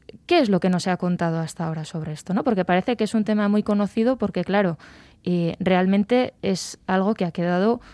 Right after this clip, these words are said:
anclado a nuestro imaginario colectivo, ¿no? Pero aún así todavía quedan, eh, muchísimas sombras. Entonces, bueno, pues nos pusimos un poco a buscar esas preguntas.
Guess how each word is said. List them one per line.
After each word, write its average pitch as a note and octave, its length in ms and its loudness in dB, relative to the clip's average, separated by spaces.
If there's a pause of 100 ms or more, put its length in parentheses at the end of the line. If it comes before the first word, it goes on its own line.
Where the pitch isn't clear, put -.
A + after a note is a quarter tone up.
(440)
anclado G3 560 6
a F3+ 60 2
nuestro F3 240 -4
imaginario F3 580 -2
colectivo, D#3+ 480 -6
¿no? F3 160 0
Pero F3+ 220 0
aún F3 100 2
así G3+ 360 2 (520)
todavía F3+ 400 2
quedan, F#3+ 540 2
eh, - 200 -14
muchísimas F3+ 580 -2
sombras. E3 540 -6
Entonces, F3+ 480 0 (540)
bueno, G3+ 320 2
pues F#3 120 -2
nos F3+ 160 -2
pusimos F#3+ 360 -2
un G3 80 0
poco F#3+ 180 -4
a A3+ 60 0
buscar E3+ 600 -2
esas E3+ 260 -6
preguntas. D#3 680 -6